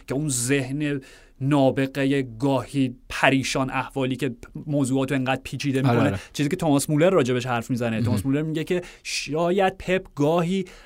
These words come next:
Speaker 1: این تعادل رو رعایت نمی‌کرد و بیش از حد تمرکزش رو روی نقاط قوت حریف می‌برد تا
Speaker 2: مهم.
Speaker 1: نقاط قوت خودمون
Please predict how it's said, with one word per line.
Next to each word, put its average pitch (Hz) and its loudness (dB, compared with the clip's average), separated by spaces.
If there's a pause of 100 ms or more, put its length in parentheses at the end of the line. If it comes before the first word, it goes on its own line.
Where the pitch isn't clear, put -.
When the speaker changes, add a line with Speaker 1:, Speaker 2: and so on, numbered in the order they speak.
(220)
Speaker 1:
این 180 0
تعادل 143 2
رو 175 2
رعایت 147 4
نمی‌کرد 143 0
و 139 2
بیش 143 -4
از 143 -2
حد 175 -2 (120)
تمرکزش 151 -2
رو 180 0
روی 175 -2
نقاط 151 0
قوت 139 -2
حریف 175 -2
می‌برد 123 4
تا 143 4
Speaker 2:
مهم. 135 4
Speaker 1:
نقاط 123 0
قوت 123 -4
خودمون 120 0